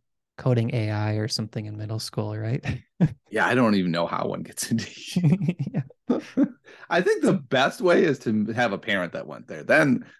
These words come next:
Speaker 2: then you've got a real shot at it.
Speaker 1: Yeah.
Speaker 2: Um, yeah.
Speaker 1: Or, yeah.
Speaker 2: But, okay. So, um, your, your improvement period, we'll, we'll, we'll say it like this. It's on the back burner.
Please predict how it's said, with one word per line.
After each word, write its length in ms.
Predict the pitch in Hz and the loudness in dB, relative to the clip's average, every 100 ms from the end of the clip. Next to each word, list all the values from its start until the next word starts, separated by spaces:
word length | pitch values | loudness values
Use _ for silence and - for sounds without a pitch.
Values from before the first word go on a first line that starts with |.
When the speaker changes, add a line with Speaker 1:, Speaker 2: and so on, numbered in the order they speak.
| - | 2
Speaker 2:
then 160 | 143 | 6
you've 120 | 160 120 | 8 8
got 160 | 110 | 6
a 60 | 104 | 6
real 200 | 95 87 | 4 0
shot 300 | - 69 62 | -4 -6 -6
at 140 | 50 | -12
it. 60 | - _ _ _ - | -14 _ _ _ -2
Speaker 1:
Yeah. 160 | 131 - - | -2 -2 -2
Speaker 2:
Um, 460 | 85 80 71 73 - | 0 0 -2 -6 -6
yeah. 220 | - 62 - | -2 -2 0
Speaker 1:
Or, 160 | 120 117 _ _ _ | -2 -4 _ _ _
yeah. 200 | 135 151 131 _ _ _ _ _ _ _ _ | -6 -6 -8 _ _ _ _ _ _ _ _
Speaker 2:
But, 280 | 101 95 - | 2 4 4
okay. 320 | 185 196 - - _ _ | 4 4 0 -4 _ _
So, 640 | - 170 165 165 160 165 | 0 4 6 8 8 6
um, 640 | - 139 135 131 131 127 120 | 6 6 6 6 4 2 -2
your, 720 | 117 151 233 240 233 220 - _ _ _ - | 0 4 4 4 4 0 -2 _ _ _ 0
your 280 | 170 202 | 4 4
improvement 640 | 190 165 175 196 180 180 - | 2 0 2 4 4 0 -2
period, 440 | - 165 165 156 | 2 4 4 0
we'll, 300 | 139 156 151 | 2 0 0
we'll, 240 | 143 208 240 | 0 2 0
we'll 220 | 160 185 226 | 0 -2 -2
say 260 | - 202 | -6 -6
it 100 | 170 | -4
like 240 | 135 113 - | -2 -2 -4
this. 360 | 78 - - _ | -12 -14 -20 _
It's 120 | - | -2
on 140 | 311 277 | 2 4
the 80 | |
back 320 | 180 135 110 - | 4 0 -2 -2
burner. 400 | 101 82 - | -2 -2 -6